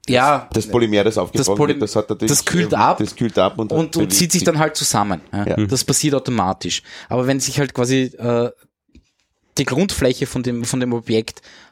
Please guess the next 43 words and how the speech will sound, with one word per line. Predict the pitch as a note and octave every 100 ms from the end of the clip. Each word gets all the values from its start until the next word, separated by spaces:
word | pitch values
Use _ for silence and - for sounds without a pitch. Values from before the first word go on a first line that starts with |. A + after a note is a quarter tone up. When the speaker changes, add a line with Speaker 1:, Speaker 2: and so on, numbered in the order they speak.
| _ -
Speaker 1:
auch | C#3+
schon | - D#3+ D3
zusammenzieht, | C#3+ A#2+ A2 A#2+ - C#3+ F#3 - -
ja, | A#2
das | C3+ B2
heißt | C3 -
dann, | B2+ B2 _ _ - A2 - _ -
Speaker 2:
Hast | F#2 -
du |
ein |
Speaker 1:
da-, | G2+
Speaker 2:
Problem. | F2+ F2 D2+ - - -
Speaker 3:
Mhm. | G#2+
Speaker 1:
dann | B2+
biegt | - D3+ -
sie | C#3+
sich | C#3
meistens | A2+ B2 - C3
nach | C3+ A2+
oben | G#2 D3 G3 -
Speaker 2:
Ja. | - - - - -
Speaker 3:
Okay. | G#2 G2 A2 - _
Speaker 1:
und | - - - _ - A2
steht | C3 - D3+ -
damit | A#2 A2+ A#2+
nicht | G#2+ G#2
mehr | G2
sicher. | - - C3 D#3 - -
Speaker 3:
Mhm. | - G#2
Speaker 2:
Und | G#2
nachdem | G2 - G2+ G2+
sowieso | - G2 F#2+ G2
die | F2+
Hitze | G#2 G2+ E2+
auch | B1+
aufsteigt, | E2+ - G2+ G2 -
wärmst | F2 E2+ -
das | F2
ganze | E2+ E2+ -
Speaker 1:
Genau. | E2
Speaker 2:
Modell, | E2 D2+
ne? | D#2 E2+ - - - _
Speaker 3:
Ja. | F2+